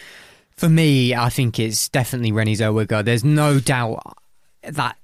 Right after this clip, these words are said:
she's gonna win it. I think her performance was absolutely mind-blowing in, in terms of being so, it matched the script in terms of emotional pull. And I thi-, I f-, I, I really think she's gonna win. I,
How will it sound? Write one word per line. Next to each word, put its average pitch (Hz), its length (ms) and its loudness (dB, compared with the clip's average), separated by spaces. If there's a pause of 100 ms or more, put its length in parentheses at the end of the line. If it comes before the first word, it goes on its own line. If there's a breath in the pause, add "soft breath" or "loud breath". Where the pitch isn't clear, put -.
(140)
she's 139 300 0
gonna 123 200 2
win 139 180 2
it. 131 120 2
I 123 100 0
think 143 200 -2
her 139 100 4
performance 139 520 0
was 120 140 0
absolutely 123 400 -2
mind-blowing 117 640 2
in, 117 220 0
in 120 200 -2
terms 120 320 0
of 113 160 -4
being 123 460 0 (540 loud breath)
so, 170 800 2
it 175 160 -4
matched 226 380 -2
the 185 80 0
script - 460 -2
in 147 140 2
terms 139 340 0
of 120 260 -4 (640)
emotional 165 640 2
pull. 120 400 -2 (460 loud breath)
And 123 440 -2 (160)
I 139 120 -4
thi-, - 300 -10
I 170 80 -2
f-, - 280 -8
I, 156 140 -6 (180)
I 170 120 -4
really 151 300 0
think 131 200 -6
she's 113 120 -6
gonna 110 160 -2
win. 113 300 -2
I, - 200 -6